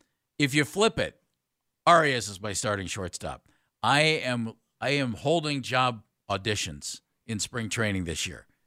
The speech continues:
You have a new manager. There are no preconceived notions. At least there better, better not be. If Stephen Kwan and all of his,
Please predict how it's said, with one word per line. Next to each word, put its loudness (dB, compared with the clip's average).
You 2
have 6
a 4
new 4
manager. 2
There 2
are 2
no 4
preconceived -2
notions. -2
At -2
least 2
there 4
better, 4
better 2
not 6
be. 0
If 0
Stephen 2
Kwan 2
and -2
all 4
of -2
his, -2